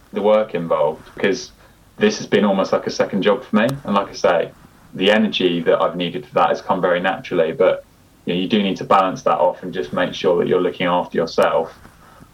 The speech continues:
And I think the final thing I would say is be grateful for everything that you're achieving and look back with it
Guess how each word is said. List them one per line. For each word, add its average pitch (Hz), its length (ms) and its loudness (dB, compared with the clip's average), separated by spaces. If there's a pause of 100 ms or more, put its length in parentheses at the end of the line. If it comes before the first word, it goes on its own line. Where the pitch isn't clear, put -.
(120)
And 95 100 0
I - 60 0
think 98 280 0
the 101 80 2
final 104 380 2
thing 87 180 0
I 85 160 0
would 82 140 -6
say 82 340 2
is 85 160 -6 (640)
be 101 100 -2
grateful 92 640 0
for 87 380 0 (220)
everything 90 540 0
that - 200 -2
you're 92 180 2
achieving 95 460 0
and 92 80 0
look 92 220 0
back - 260 -4
with 90 140 0
it - 240 0